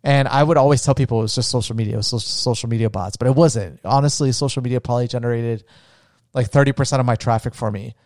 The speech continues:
The other seventy percent of my traffic was something that, uh, is my biggest secret. I know ninety-five percent of people don't know anything about this, and this is gonna be huge for everyone. I'm not gonna go into details because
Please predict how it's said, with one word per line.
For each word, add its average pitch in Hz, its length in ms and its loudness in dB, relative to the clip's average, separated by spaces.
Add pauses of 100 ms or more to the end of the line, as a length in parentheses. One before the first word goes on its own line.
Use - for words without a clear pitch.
(160)
The 135 120 2
other 151 180 4
seventy 147 340 0
percent 123 240 -4
of 120 60 0
my 113 100 0
traffic 110 580 -4
was 113 380 -2 (140)
something 135 460 -2
that, 110 300 -4 (880)
uh, 131 380 4
is 131 200 0
my 131 140 4
biggest 135 340 0
secret. 165 460 -2 (100)
I 135 120 2
know 139 160 4
ninety-five 131 520 0
percent 135 280 -2
of 127 80 -6
people 139 520 -4 (720)
don't 131 400 2
know 123 380 2
anything 135 320 -2
about 110 320 -4
this, 143 260 -2
and 110 160 -6
this 120 160 -4
is 120 100 -8
gonna 123 140 -6
be 104 80 -10
huge 113 520 -4
for 110 120 -6
everyone. 101 440 -6 (460)
I'm 123 80 2
not 135 120 2
gonna 143 120 2
go 151 120 4
into 143 160 0
details 147 540 0
because 123 580 -2